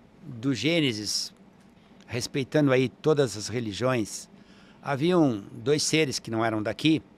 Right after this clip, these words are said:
que cada um tinha uma ideia diferente sobre a criação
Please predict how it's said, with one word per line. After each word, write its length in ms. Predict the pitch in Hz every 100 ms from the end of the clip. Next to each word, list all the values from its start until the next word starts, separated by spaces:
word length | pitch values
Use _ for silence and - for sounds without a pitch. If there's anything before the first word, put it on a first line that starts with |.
| - - - - _ - - - -
que 140 | - 156
cada 320 | - 156 151
um 60 | 156
tinha 200 | - 160
uma 120 | 151
ideia 340 | 143 143 147
diferente 560 | 135 - 160 139 147 135
sobre 300 | - 123 123
a 40 |
criação 720 | 113 143 156 123 - 127 120